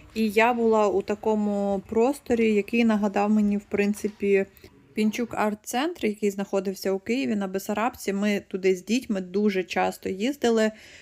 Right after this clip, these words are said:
В них, е, різноманітні програми були. Ну, зокрема, мене тоді цікавило на той момент, е, програми для дітей. І саме подібне я побачила ось тут, коли діти з батьками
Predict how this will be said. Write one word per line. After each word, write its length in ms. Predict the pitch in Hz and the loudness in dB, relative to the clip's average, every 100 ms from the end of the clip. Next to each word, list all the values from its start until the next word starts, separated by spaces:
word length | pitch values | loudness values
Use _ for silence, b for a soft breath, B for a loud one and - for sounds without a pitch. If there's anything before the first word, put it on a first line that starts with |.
| B - | B -4
В 80 | 196 | 0
них, 360 | 208 214 - | 2 2 2
е, 440 | 190 196 190 185 175 | 4 6 6 6 6
різноманітні 600 | 196 208 214 214 208 202 | 4 4 4 4 4 0
програми 520 | 202 214 214 254 330 | 2 2 4 4 4
були. 460 | 240 214 214 202 190 247 | 4 4 6 4 4 2
Ну, 140 | 254 | 2
зокрема, 360 | 226 220 226 220 | 2 2 4 4
мене 200 | 214 208 | 4 2
тоді 260 | 208 202 | 2 2
цікавило 520 | 202 208 196 190 190 | 0 -2 0 2 2
на 80 | 185 | 0
той 180 | 208 196 | 0 0
момент, 460 | 185 180 185 202 - | 0 -4 -4 -4 -4
е, 160 | 185 | -4
програми 500 | 175 202 208 185 180 | -2 -2 0 -2 -2
для 220 | 180 190 | 0 0
дітей. 520 | 180 185 - 254 320 339 B B - | 2 -2 0 2 2 0 B B -4
І 100 | 202 | 0
саме 420 | 220 220 220 214 _ _ _ - | 2 4 2 0 _ _ _ 2
подібне 560 | 196 190 247 269 214 | 2 4 0 4 4
я 160 | 202 202 | 4 2
побачила 720 | 196 196 202 214 196 190 190 | 2 4 4 2 0 2 2
ось 260 | 185 - | 0 -2
тут, 340 | - 185 175 170 | -2 2 2 0
коли 480 | - 180 180 180 - 175 | -2 2 4 2 0 -2
діти 440 | 220 330 247 233 | 0 0 4 2
з 60 | 226 | 2
батьками 1000 | 190 185 - 262 269 226 214 214 214 | -2 -2 0 0 2 4 4 2 0